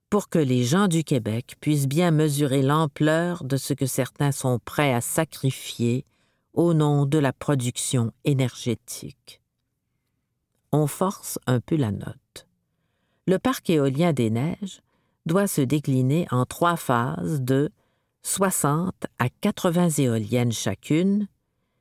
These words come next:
et s'étendre du territoire du lac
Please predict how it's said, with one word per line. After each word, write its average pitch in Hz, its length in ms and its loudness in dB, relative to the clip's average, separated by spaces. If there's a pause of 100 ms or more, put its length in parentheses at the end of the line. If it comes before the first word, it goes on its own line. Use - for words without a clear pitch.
(440)
et 226 120 2
s'étendre 151 800 -2 (320)
du 143 200 2
territoire 180 680 2
du 127 180 2
lac 139 320 0